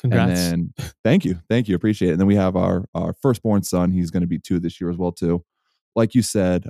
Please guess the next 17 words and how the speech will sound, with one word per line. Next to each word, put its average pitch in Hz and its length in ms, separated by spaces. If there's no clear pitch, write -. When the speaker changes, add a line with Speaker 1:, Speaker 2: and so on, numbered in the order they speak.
Speaker 1:
um, 85 400
still - 280
currently 101 300
serving 101 320
in 101 60
the 98 60
military, 95 520
about 85 260
thirteen 98 380
years 90 260
now, 90 340
and 98 460
working 98 760
on 90 440
that 90 260
entrepreneurial 92 760
dream, 90 520